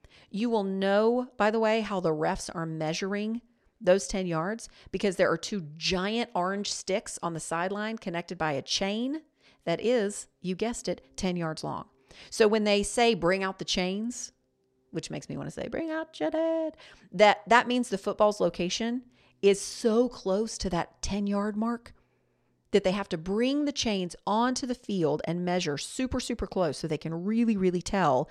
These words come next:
if a team gets a new set of downs, if they can keep playing. But a sack, back to the glossary thing, a sack is when a quarterback is tackled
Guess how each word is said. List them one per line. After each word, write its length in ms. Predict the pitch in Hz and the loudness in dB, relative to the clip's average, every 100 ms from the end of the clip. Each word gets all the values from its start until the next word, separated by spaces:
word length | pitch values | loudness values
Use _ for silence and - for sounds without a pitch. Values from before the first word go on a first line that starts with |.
| - - - | -8 -10 -4
if 140 | 180 | -4
a 40 | |
team 480 | - - 185 175 165 160 _ - | -4 -2 -2 -2 -4 -10 _ -8
gets 240 | 165 196 190 | 0 0 2
a 60 | |
new 200 | 170 170 | -2 -2
set 220 | 170 - 151 | -2 -2 -2
of 120 | 165 | -2
downs, 500 | 135 50 50 - - - | -4 -6 -10 -16 -20 -10
if 120 | - | -4
they 100 | 170 | -4
can 160 | - 165 | -4 -8
keep 240 | - - | -10 -8
playing. 420 | - 123 52 50 - _ _ _ _ _ _ - - | -6 -6 -6 -12 -20 _ _ _ _ _ _ 2 6
But 100 | 190 | 8
a 80 | |
sack, 840 | 180 - - 277 220 160 - - - _ _ _ - | 6 0 -2 2 2 2 -2 -12 -20 _ _ _ -6
back 180 | 175 170 | -4 -2
to 80 | 170 | -4
the 80 | - | 0
glossary 400 | 175 165 151 139 | 0 0 -4 -6
thing, 220 | 185 - | -8 -8
a 60 | 165 | -8
sack 420 | - 220 233 233 | -6 -4 -4 -6
is 120 | 202 | -6
when 260 | 160 156 151 | -6 -6 -6
a 60 | 147 | -8
quarterback 680 | - 262 277 226 175 175 - - - _ | -2 -2 0 2 2 0 -6 -20 -20 _
is 220 | 185 165 | -4 -2
tackled 720 | - - 175 170 - 269 330 | -6 -2 0 0 0 0 -2